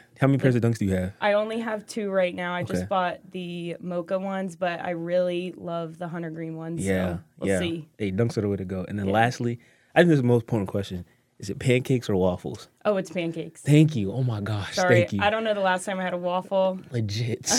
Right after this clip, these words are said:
Speaker 2: <laughs>
Speaker 1: Legit. Pancakes are just way better. Like,
Speaker 2: Yeah.
Speaker 1: I don't know anybody else that could eat a waffle for real.
Speaker 2: Yes.
Speaker 1: But just get to know Allie a little bit better. But, uh, let's just get straight into it, right? So let's just start from the beginning.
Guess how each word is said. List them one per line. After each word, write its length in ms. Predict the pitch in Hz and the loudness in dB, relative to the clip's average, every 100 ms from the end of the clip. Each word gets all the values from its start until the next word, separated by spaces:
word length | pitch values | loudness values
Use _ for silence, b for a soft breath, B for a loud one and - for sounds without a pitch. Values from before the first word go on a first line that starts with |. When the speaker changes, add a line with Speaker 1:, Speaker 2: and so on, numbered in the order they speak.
| - | 0
Speaker 2:
<laughs> 120 | - - | -4 2
Speaker 1:
Legit. 460 | 123 110 131 - | 2 4 2 4
Pancakes 400 | 135 135 135 127 | 2 4 4 4
are 40 | 117 | 4
just 140 | 113 | 2
way 320 | 101 104 113 | 4 6 6
better. 380 | 101 101 85 - | 6 0 -2 -6
Like, 280 | - 101 90 | -2 0 0
Speaker 2:
Yeah. 100 | 64 - | -4 -2
Speaker 1:
I 100 | 131 | 0
don't 160 | 120 | 2
know 80 | 110 | 0
anybody 280 | 104 101 101 | -2 -2 -2
else 120 | 95 | -2
that 100 | 95 | -4
could 160 | - - | -4 -4
eat 80 | |
a 60 | 98 | -4
waffle 320 | 85 87 - - | -4 -6 -12 -10
for 80 | 87 | -10
real. 100 | 62 | -8
Speaker 2:
Yes. 100 | - | 0
Speaker 1:
But 160 | 107 104 b b b b _ | 2 2 b b b b _
just 180 | 123 139 | 0 0
get 140 | 131 123 | -2 2
to 40 | |
know 140 | 127 | 4
Allie 280 | 123 120 131 | 6 6 4
a 40 | 131 | 4
little 160 | 131 | 2
bit 180 | 131 131 | 2 2
better. 320 | 127 135 147 - | 2 2 -2 2
But, 240 | 107 104 | 2 4
uh, 100 | 107 | 4
let's 160 | 117 143 | 4 2
just 140 | 127 | 0
get 100 | 120 | 0
straight 180 | - 117 | 2 2
into 220 | 113 107 | 2 0
it, 40 | 90 | 0
right? 280 | 90 95 | 0 -2
So 120 | - 95 | -4 -4
let's 160 | 101 | -4
just 120 | - | -4
start 160 | - 87 | -6 -4
from 100 | 95 | -2
the 40 | 87 | -2
beginning. 380 | 90 92 90 | 0 0 0